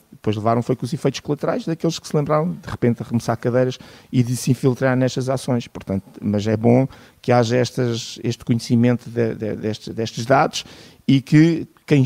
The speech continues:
trabalha nisto, da parte da prevenção do, de, para a violência no desporto, vá juntamente do governo, porque isto é, tem que ser através do, do governo, não há outra hipótese, colocando medidas, leis,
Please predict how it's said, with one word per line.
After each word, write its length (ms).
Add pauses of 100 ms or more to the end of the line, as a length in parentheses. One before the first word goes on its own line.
(140)
trabalha 400
nisto, 340
da 80
parte 280
da 80
prevenção 460
do, 160
de, 480
para 120
a 20
violência 280
no 60
desporto, 420 (360)
vá 420
juntamente 520
do 160
governo, 440
porque 220
isto 140
é, 180
tem 140
que 60
ser 140
através 320
do, 140
do 120
governo, 300
não 60
há 80
outra 180
hipótese, 340 (380)
colocando 440
medidas, 680
leis, 600